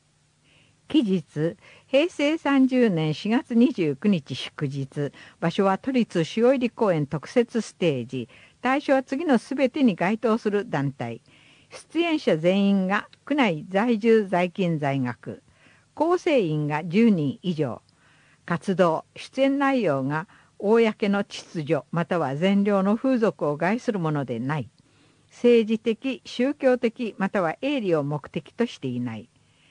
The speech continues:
定員は七グループ、抽選です。内容は音楽、ダンス、舞踊等。なお、一グループ十分間、アンプ等を使用する楽器、太鼓、ドラムの演奏はダメです。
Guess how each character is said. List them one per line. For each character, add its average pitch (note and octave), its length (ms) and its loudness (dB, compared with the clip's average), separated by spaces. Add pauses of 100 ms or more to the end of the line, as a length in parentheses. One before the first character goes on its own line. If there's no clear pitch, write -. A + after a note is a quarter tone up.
(480)
定 D4+ 220 -4
員 D4 220 -2
は D4 240 -6
七 A3 340 2
グ A#3+ 120 0
ル G3 200 2
ー - 20 -4
プ、 - 340 -8
抽 C#4 180 -2
選 A#3+ 260 0
で A3 120 0
す。 - 200 -20 (220)
内 A3 240 0
容 G3+ 200 2
は G3 260 -2
音 A#3+ 240 2
楽、 B2+ 480 -8 (180)
ダ G#3 220 0
ン E3 80 0
ス、 - 340 -8 (120)
舞 D#3+ 200 -2
踊 E3+ 260 2
等。 A2+ 360 -6 (320)
な G#3 180 2
お、 C#3+ 140 -6
一 C#4 260 -2
グ C#4 140 -2
ル A#3+ 180 4
ー - 20 -2
プ F3+ 260 -4
十 E3+ 160 -2
分 F#3 340 -2
間、 A#2+ 300 -10 (380)
ア D4+ 140 -2
ン E4 80 -6
プ - 120 -14
等 D#3+ 260 2
を F#3+ 100 2
使 G3+ 160 -4
用 F#3+ 160 2
す F#3 140 -8
る F3+ 200 -2
楽 D#3 260 -4
器、 G3 300 -6
太 F3 280 -4
鼓、 D#3+ 260 0
ド G#3 120 0
ラ A#3 120 2
ム F3+ 80 0
の D3+ 200 -4
演 F#3 200 0
奏 E3 300 -2
は F3 120 0
ダ D#3+ 140 -2
メ E3+ 120 0
で B2+ 120 -6
す。 - 220 -20